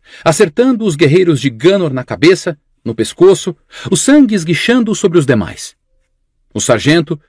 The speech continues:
devia estar gritando algo, embora Ruff não pudesse ouvir. Mais dois soldados morreram daquela forma antes que a brecha fosse fechada.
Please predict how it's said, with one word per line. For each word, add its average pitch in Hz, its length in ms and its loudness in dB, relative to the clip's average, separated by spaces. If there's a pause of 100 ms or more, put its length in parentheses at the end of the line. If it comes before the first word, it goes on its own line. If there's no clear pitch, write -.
(100)
devia 147 260 2
estar 165 240 0
gritando 165 460 2
algo, 98 340 0 (280)
embora 196 300 2
Ruff 226 360 2
não 165 140 2
pudesse 139 400 0
ouvir. 98 360 -4 (760)
Mais 143 320 2
dois 160 220 4
soldados 147 500 0
morreram 139 400 2
daquela 123 280 -2
forma 151 480 2 (240)
antes 175 400 0
que 110 200 -2
a 95 80 0
brecha 123 400 0
fosse 120 320 -4
fechada. 101 500 -4